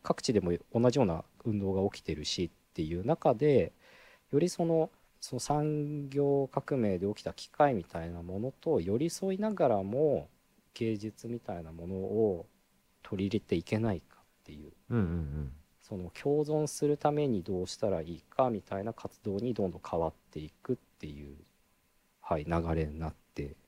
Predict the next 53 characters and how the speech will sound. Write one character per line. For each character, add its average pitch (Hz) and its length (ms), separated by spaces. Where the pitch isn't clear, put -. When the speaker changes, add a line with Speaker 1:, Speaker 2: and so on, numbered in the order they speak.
Speaker 1:
い 165 80
き 165 160
ま 147 160
す。 - 260
Speaker 2:
な 80 140
る 73 60
ほ 73 120
ど。 69 240
Speaker 1:
こ - 100
の 123 100
中 120 260
で 80 160
モ 101 140
リ 101 100
ス - 180
が 73 220
言 98 100
っ - 20
た - 220
こ - 160
と 87 340
と - 140
し - 160
て 71 220
Speaker 2:
う - 20
ん。 71 180
Speaker 1:
残 92 240
っ - 20
て - 240
い 71 100
る 76 120
の 73 100
が、 113 320
Speaker 2:
は 80 160
い。 67 100
Speaker 1:
役 101 240
に 120 80
立 - 220
た 98 180
な 90 120
い 82 60
も 82 160
の、 78 220
美 - 380
し 113 200
い 90 40
と - 160
思 90 260
わ 90 100
な 82 160
い 78 40
も 80 180
の 78 200